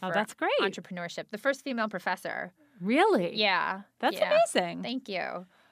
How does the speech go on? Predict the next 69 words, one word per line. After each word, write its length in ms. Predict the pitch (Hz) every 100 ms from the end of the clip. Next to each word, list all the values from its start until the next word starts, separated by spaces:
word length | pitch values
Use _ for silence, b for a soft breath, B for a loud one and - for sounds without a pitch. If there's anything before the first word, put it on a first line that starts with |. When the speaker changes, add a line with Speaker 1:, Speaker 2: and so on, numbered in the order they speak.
| -
Speaker 1:
You, 140 | 269 262
I 100 | 269
definitely 420 | 269 339 330 254
see 180 | 214 226
you 220 | 208 190
as, 240 | - 185 170
you, 160 | 190 202
would, 220 | 202 196
do 100 | 226
you 80 | 254
identify 380 | 240 220 202 240
more 180 | 214 208
as 120 | 190
an 80 | 196
entrepreneur 520 | 180 175 170 165 160
than 160 | 160
a 40 | 156
designer, 440 | 151 170 147 -
right? 260 | 170 170 175
Because 300 | 180 185 160
you, 80 | 175
Speaker 2:
I've 140 | 254
never 300 | 247 208 190
Speaker 1:
yeah, 80 | 196
Speaker 2:
felt 140 | 190 208
Speaker 1:
you 60 |
never 200 | 233 254
Speaker 2:
myself 80 | 254
Speaker 1:
felt 180 | - 196
like 200 | 160 170
you 60 | 151
were 80 |
a 40 | 151
Speaker 2:
No, 60 | 226
Speaker 1:
designer, 280 | 226 202
Speaker 2:
and 80 | 196
Speaker 1:
right? 80 | 190
Speaker 2:
it's, 180 | 190 -
it's 160 | 269 214
still 260 | - 262 240
an 80 | 208
Achilles 460 | 185 208 196 175
for 140 | - 170
me 340 | 160 135 147 - -
Speaker 1:
Yeah. 140 | 180
Speaker 2:
because 180 | 165 196
I 220 | 190 180 - -
still 360 | - - 220 190
to 120 | 202
this 200 | 175 -
day, 280 | 190 180 160
I 80 | 180
can 180 | 202
tell 200 | 196 208
people 260 | 185 214 190
what's 180 | 170 -
wrong 320 | 190 170 208
and 80 | 220
everything, 460 | 208 269 254 247 190
and 80 |
I 40 | 160
can 160 | -
see 140 | 175 214
the 120 | 202
construction 520 | - 185 190 - 254
issues, 220 | 254 269
Speaker 1:
Yep. 120 | 196 185
Speaker 2:
but 140 | 202
not 300 | 196 185